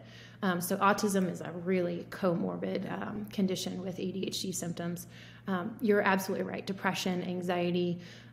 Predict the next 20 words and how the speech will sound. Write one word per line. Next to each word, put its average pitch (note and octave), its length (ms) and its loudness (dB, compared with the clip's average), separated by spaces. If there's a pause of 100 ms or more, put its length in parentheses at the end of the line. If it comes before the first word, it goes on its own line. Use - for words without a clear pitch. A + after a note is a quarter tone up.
(120)
substance G3+ 480 6
use A3 120 6
disorders G#3 520 4
are F3 80 2
really F3 500 4
comorbid D#3+ 540 -4
with E3 120 -4
A E3+ 140 -4
D - 140 -4
H - 240 -6
D. F#3+ 240 -2
So - 200 -4
we F3 140 0
know E3 240 0
that, E3 520 -4
um, E3 280 -8
your F#3 160 0
risk F3+ 400 -2
of, E3+ 220 -2 (120)
uh, - 380 -6